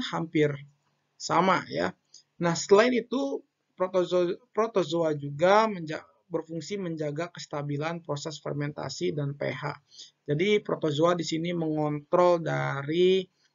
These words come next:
eh, populasi bakteri. Jadi memang ada beberapa bakteri yang nanti dimakan atau dikonsumsi oleh protozoa ya. Dan kadang jika, eh,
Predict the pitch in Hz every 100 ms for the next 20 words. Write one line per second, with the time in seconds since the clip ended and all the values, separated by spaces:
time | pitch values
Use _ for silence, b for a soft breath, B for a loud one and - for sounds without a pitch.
0 | _ _ 147 135 135 131 131 - 147 143
1 | 143 139 143 175 160 139 - 147 156 147
2 | 135 131 151 151 156 165 165 143 139 135
3 | 139 139 151 143 135 - 139 143 170 151
4 | 143 139 139 139 170 170 151 139 147 -
5 | 156 156 151 139 143 139 139 165 165 185
6 | 185 123 123 156 156 b b b _ 135
7 | 143 139 123 139 139 143 - 143 127 165
8 | _ _ _ _ _ 156 160 160 156 156
9 | 151 151 185 262 262 _ _ _ _ _
10 | _ _ 131 143 143 - 190 208 202 _
11 | _ _ _ _ 160 175 147 143 139 143